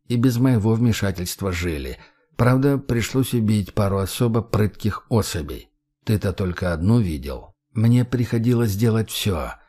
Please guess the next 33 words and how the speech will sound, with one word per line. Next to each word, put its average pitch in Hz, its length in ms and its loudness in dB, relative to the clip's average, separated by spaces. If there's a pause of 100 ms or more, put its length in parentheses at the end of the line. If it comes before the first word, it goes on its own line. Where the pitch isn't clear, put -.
(180)
чтобы 95 340 -2
ты 104 160 -2
достиг 95 420 -4
своей 92 280 -4
цели. 71 480 -6 (680)
Но 101 80 -2
в 95 80 -4
какой-то 104 420 0
момент 101 360 4
я 90 160 -4
понял, 92 480 0 (320)
что - 200 -2
моя 107 320 4
помощь 104 480 0
только 98 380 -2
навредит». 92 680 -2 (840)
«Дай 113 220 2
угадаю. 104 520 0 (500)
Тот 131 180 2
жуткий 127 320 2
кошмар, 120 460 2
в - 60 -12
котором 113 360 0
ты 123 160 2
вернул 113 320 4
меня 117 240 4
на 113 140 4
исходную 113 380 2
точку, 107 420 0 (380)
откуда 117 360 2
всё 113 160 0
это 113 120 2
началось?» 117 600 0